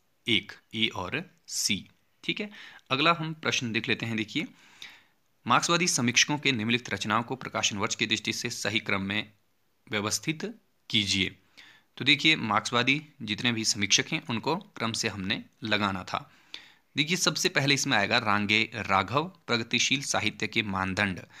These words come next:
तो ये लिखा था इन्होंने नाइनटीन फिफ्टी फ़ोर में। उसके बाद देखिए, गजानन माधव मुक्तिबोध, कमायनी एक पुनर्विचार, उन्नीस सौ इकसठ में आएगा।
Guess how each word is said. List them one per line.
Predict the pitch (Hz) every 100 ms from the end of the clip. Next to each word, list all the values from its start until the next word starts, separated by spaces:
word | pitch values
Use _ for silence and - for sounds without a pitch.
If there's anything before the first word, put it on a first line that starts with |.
| - -
तो |
ये | 120
लिखा | 165 143
था | 131
इन्होंने | 127 117 127
नाइनटीन | 127 107 104 113
फिफ्टी | 101 - 95
फ़ोर | - 110
में। | 131 156 - - - - -
उसके | 165 190
बाद | 156 147
देखिए, | 135 123 151 147 -
गजानन | 110 113 131 147
माधव | 147 107 107 104
मुक्तिबोध, | 98 - 120 117 139 -
कमायनी | - 107 104 107
एक | 101
पुनर्विचार, | 104 101 101 101 113
उन्नीस | - 110 104 -
सौ | -
इकसठ | 120 - 131
में | 139
आएगा। | 127 151